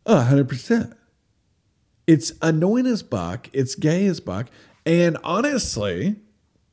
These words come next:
just like the, uh, the, uh, the thing where it was, what was the thing that everybody said? Um, literally, the word literally. They would say that about everything, even if it wasn't literal. And this is how this one's going. They say a hundred percent about everything, and it pisses me off, and it's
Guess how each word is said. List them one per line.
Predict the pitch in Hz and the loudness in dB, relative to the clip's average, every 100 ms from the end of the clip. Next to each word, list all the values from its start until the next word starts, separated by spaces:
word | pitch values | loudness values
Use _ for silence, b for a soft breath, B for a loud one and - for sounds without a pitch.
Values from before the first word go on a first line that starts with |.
| _ _ _ _ _ _ _ _ _ _ _ _ | _ _ _ _ _ _ _ _ _ _ _ _
just | - 170 202 | 4 4 4
like | - 214 196 | 0 0 0
the, | 175 175 156 | 2 4 4
uh, | 147 143 | 2 0
the, | 131 135 131 | 2 2 2
uh, | 120 113 104 95 - | 2 0 -2 -4 -6
the | 113 | -6
thing | 117 143 131 127 | -2 0 0 0
where | 117 | 0
it | 98 | -2
was, | 80 101 92 87 82 85 - | -4 -4 -4 -6 -8 -10 -16
what | - 110 | -8 -4
was | 110 | -4
the | 113 | -6
thing | 82 90 | -8 -8
that | 80 | -8
everybody | 80 73 67 | -8 -10 -10
said? | - - 62 55 - - _ | -12 -12 -12 -12 -16 -20 _
Um, | 67 67 58 - - - _ _ _ - _ | -16 -14 -14 -16 -20 -20 _ _ _ -20 _
literally, | 131 151 196 123 - - - _ _ | 4 6 6 4 -6 -16 -20 _ _
the | 113 | 2
word | 147 | 2
literally. | 135 139 107 60 50 - b b b b b | 4 2 0 -6 -14 -20 b b b b b
They | - | 4
would | 170 180 | 4 4
say | - 196 | 2 2
that | 165 139 143 | 2 0 0
about | 143 143 139 | 2 4 4
everything, | 117 107 95 90 80 107 | 2 -2 -4 -8 -6 -6
even | - 123 | -2 2
if | 143 139 | 2 2
it | |
wasn't | 139 147 170 - | 2 2 0 -2
literal. | 117 95 82 90 131 _ | -4 -2 -4 -6 -8 _
And | 113 139 | -4 0
this | 175 | 0
is | 185 | 0
how | 180 175 | 0 2
this | 151 120 | 2 0
one's | 98 - | -8 -8
going. | 69 58 50 | -12 -14 -16
They | 85 117 | -6 0
say | 175 | 0
a | 156 | 2
hundred | 180 208 | 0 0
percent | 208 - 180 | 0 0 -2
about | 156 135 | 0 2
everything, | 131 120 101 90 78 85 | 2 0 -2 -6 -8 -6
and | |
it | 113 - | -8 -6
pisses | - 202 - 254 | 0 0 0 -6
me | 220 | -4
off, | 117 107 131 | -2 -2 -2
and | 170 | -4
it's | 175 - | -4 -10